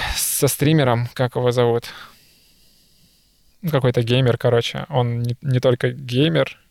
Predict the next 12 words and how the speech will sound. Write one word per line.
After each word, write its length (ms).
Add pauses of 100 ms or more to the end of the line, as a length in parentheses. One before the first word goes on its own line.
но 360
и, 560
а, 340 (140)
м, 580 (240)
политический 960 (520)
комментатор, 600
скажем 400
так, 380 (240)
а, 640 (100)
довольно 340
известная 440
медиаперсона. 800